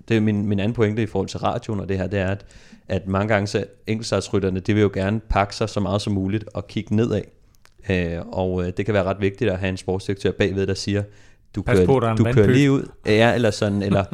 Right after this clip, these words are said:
Speaker 2: <laughs>
Speaker 1: eller at de siger til dem, du kigger bare ned, kigger ned, og så siger de, "Der kommer et højre sving heroppe lige om lidt," og så ved de, "Okay, fint nok, så skal jeg kigge op nu."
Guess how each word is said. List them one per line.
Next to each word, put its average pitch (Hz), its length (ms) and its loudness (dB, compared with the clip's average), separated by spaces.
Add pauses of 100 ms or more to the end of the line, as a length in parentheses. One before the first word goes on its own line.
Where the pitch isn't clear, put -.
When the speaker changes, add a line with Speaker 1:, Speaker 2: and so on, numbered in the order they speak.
(120)
Speaker 2:
<laughs> - 180 -8
Speaker 1:
eller 101 160 4
at 98 120 0
de 110 80 0
siger 131 220 4
til 113 200 0
dem, 120 100 -2 (180)
du 110 80 -2 (380)
kigger 127 240 0
bare 101 160 2
ned, 139 300 0
kigger 107 220 0
ned, 143 220 0
og 104 80 -6
så - 80 -8
siger 113 200 -2
de, 113 100 -2 (520)
"Der 110 60 0
kommer 107 200 0
et 98 120 -4
højre 101 240 0
sving 98 280 -2
heroppe 90 280 -4
lige 95 100 -2
om 90 60 -4
lidt," 107 200 -2 (120)
og 95 80 -6
så 104 120 -2
ved 101 160 -2
de, 98 220 -4
"Okay, 98 300 -6
fint 90 120 -10
nok, 87 100 -10
så - 120 -14
skal - 120 -6
jeg 87 60 -6
kigge 95 220 -2
op 87 140 -6
nu." 87 120 -4